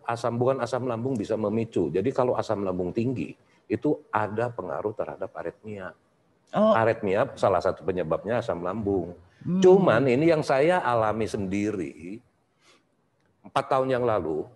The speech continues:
Speaker 1: saya merasa waktu itu lagi mancing tuh.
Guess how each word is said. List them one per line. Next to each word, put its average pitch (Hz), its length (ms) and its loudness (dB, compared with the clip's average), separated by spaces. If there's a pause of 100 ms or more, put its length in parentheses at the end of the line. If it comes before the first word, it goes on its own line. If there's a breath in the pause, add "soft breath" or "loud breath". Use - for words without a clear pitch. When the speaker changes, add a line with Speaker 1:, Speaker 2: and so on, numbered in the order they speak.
(580)
Speaker 1:
saya 131 260 -2
merasa 131 640 -2 (960)
waktu 110 340 -2
itu 156 140 0
lagi 95 220 2
mancing 101 420 -4
tuh. 80 140 -8